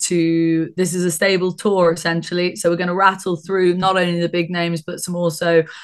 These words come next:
um, some new bumper types as well towards the end of the show. But we will start with the chasers, Paul, and we will kick off with, of course, Brave Man's Game.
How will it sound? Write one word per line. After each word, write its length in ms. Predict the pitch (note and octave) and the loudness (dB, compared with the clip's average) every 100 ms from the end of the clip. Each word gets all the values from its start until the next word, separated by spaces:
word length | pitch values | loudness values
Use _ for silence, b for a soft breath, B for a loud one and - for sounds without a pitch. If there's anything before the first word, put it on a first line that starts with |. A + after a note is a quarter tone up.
| B - | B -2
um, 260 | E3 E3 | 0 0
some 300 | D#3+ F3+ E3+ | -2 -2 0
new 400 | F3+ F#3+ F#3 F3+ | 0 2 0 0
bumper 400 | D#3 F3+ F3+ E3+ | 0 0 2 0
types 360 | F3 F3 E3 - | 0 2 0 0
as 120 | E3+ | -2
well 240 | F3 E3+ E3 | 2 4 2
towards 320 | F3 E3+ D#3 | 0 -2 0
the 80 | E3+ | -2
end 180 | E3+ | 0
of 80 | E3 | -2
the 60 | D#3+ | -4
show. 260 | - E3+ | -2 2
But 160 | E3 E3 | 2 2
we 100 | F3+ | 0
will 120 | F3+ | 0
start 480 | F3 - G3+ F#3+ - | -2 2 4 4 4
with 140 | E3 | 0
the 80 | E3 | 0
chasers, 680 | D#3+ F3+ F3 E3 D#3+ D3+ D#3 B B B _ | -4 2 2 2 -2 -4 -6 B B B _
Paul, 440 | F3 D#3+ E3 F3 - | 4 6 4 4 4
and 320 | F3+ F3+ F3 | 6 6 4
we 140 | F#3 | 0
will 160 | F#3 F#3 | 0 0
kick 260 | F3+ F#3 G3+ | 0 0 2
off 320 | G3 F3+ _ - | 0 -2 _ -6
with, 160 | F3 | -4
of 80 | E3+ | -4
course, 240 | E3+ F3 | 0 0
Brave 320 | D#3 F3+ E3+ E3 | 0 4 4 4
Man's 240 | E3 D#3+ | 0 -2
Game. 400 | D#3+ E3 E3 D#3 | 0 2 2 -2